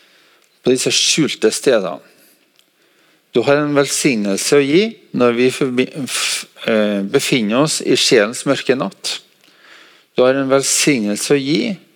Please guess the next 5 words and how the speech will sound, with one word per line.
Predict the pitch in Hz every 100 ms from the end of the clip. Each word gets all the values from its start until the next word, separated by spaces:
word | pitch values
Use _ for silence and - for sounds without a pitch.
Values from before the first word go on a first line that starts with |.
| _ _ _ _ _ _ -
eh, | 117 107 104 -
som | - - 135 135 - _ _ _ _ _
er | - 127 120
der | 110
som | - 127 117 120